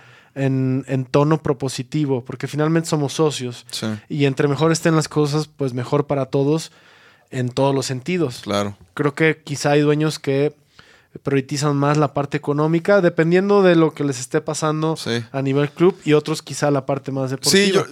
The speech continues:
Speaker 2: o sea,
Speaker 1: ¿no?
Speaker 2: yo no hablo tanto así como de, de la grilla, de que si se llevan bien, o abro, hablo más porque, o sea, siempre, güey, em, o sea, t-, desde morros,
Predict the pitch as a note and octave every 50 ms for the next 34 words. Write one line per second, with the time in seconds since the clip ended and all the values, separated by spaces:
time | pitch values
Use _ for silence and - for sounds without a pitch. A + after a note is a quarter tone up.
0 | C3 C#3 D3 C#3 C#3+ D#3 D3+ D3+ E3 F3+ F#3+ G3 F#3+ F#3+ F#3+ F#3+ G3+ G3+ G3 -
1 | F3+ F3 F3 F#3 G3 F#3 - - E3+ - F3+ F3+ F3+ F3 D#3 B2+ A#2+ A#2 A2+ G#2
2 | - - - A2 G#2 - G2+ G2+ G2+ G#2 G2+ A#2 B2+ C3+ C#3+ D3 C#3+ B2+ A#2 -
3 | A2+ G#2 - A2+ G#2 G2 A#2 A2 A2+ B2+ C3+ C#3 C#3+ C3+ C#3 C3 G#2+ A#2 A#2+ A#2
4 | - - A#2+ - - A#2 C3 C#3 D#3 D#3+ E3 E3 D#3 - - _ - - - -
5 | - A#2 C3 D3 D#3+ E3 E3 E3 E3 - F3+ E3 C3+ C#3 A#2+ - _ _ _ _
6 | _ - - A2+ A#2 B2 A#2 A2 - _ _ _ _ _ _ _ _ _ _ _
7 | _ _ _ - - - - D3+ E3 F3+ F#3 F3+ - F3+ E3 E3 E3 D3+ D3+ D3
8 | D3+ - - - - - A#2+ B2+ C3+ - _ _ _ _ _ _ - A2+ G#2+ A#2+
9 | A#2 A2+ A2+ A2 A2 G#2+ G#2 G#2 _ _ _ _ _ _ _ _ _ - - -
10 | _ _ _ _ - A#2+ A#2 A2 - - A#2+ A#2 A2+ G#2+ A#2 A2 A2+ A#2+ C#3+ D#3+
11 | E3+ E3 E3 D3+ - - - - -